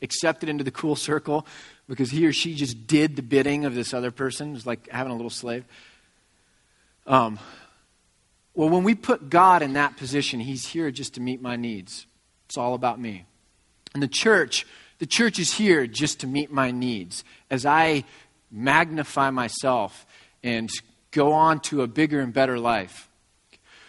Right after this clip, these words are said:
We, we create something that we can't respect. 'Cause you see that friend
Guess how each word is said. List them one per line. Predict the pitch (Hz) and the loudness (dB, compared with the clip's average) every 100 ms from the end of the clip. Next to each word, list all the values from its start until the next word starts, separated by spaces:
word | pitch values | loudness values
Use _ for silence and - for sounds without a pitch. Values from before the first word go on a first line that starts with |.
| _ _ - | _ _ -10
We, | 151 | -6
we | 170 143 | -2 -2
create | - - 151 151 190 196 - - - _ _ _ _ _ _ _ _ _ | -2 -6 2 4 6 4 2 -6 -8 _ _ _ _ _ _ _ _ _
something | - 160 160 156 139 | -6 0 0 -2 -6
that | 120 | -6
we | 127 | -8
can't | - 135 123 | -8 -8 -8
respect. | 117 - 120 - _ _ _ _ _ _ _ _ _ _ _ _ - - - _ | -16 -10 -10 -10 _ _ _ _ _ _ _ _ _ _ _ _ -20 -20 -20 _
'Cause | - 139 | -4 -2
you | 139 | -2
see | - 185 | 0 4
that | 151 - - | 4 4 -12
friend | - 151 175 196 | 2 2 4 0